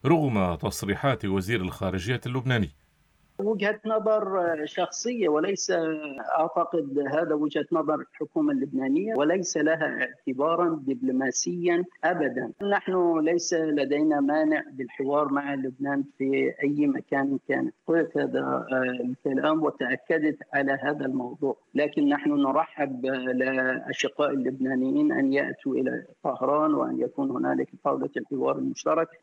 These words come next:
Speaker 2: في العاصمة الإيرانية، وما يكون في لبنان، لكن هذا خيارهم.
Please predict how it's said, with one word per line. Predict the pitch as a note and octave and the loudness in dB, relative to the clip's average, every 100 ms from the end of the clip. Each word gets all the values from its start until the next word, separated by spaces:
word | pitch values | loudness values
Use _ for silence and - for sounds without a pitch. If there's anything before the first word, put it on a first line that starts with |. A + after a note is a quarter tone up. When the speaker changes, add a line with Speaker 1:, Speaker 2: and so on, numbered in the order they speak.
| - | -4
Speaker 2:
في | |
العاصمة | B2+ E3+ F3 E3 D3+ C#3+ C#3+ D3+ C#3+ | 0 2 2 0 0 2 2 0 0
الإيرانية، | C3 C#3 B2+ C3+ D3+ F#3+ | 0 0 0 2 2 4
وما | A3 B3+ B3 | 4 2 2
يكون | A#3 A3+ B3+ - | 0 0 -2 -2
في | |
لبنان، | G#3+ G3 C4+ C4+ A3 D3 | -2 0 2 2 2 2
لكن | C#3+ G#3 A3 G3+ | 2 0 -2 0
هذا | A3 G#3+ G#3+ | 2 0 0
خيارهم. | G#3 A#3+ A#3 G3 | 0 2 4 2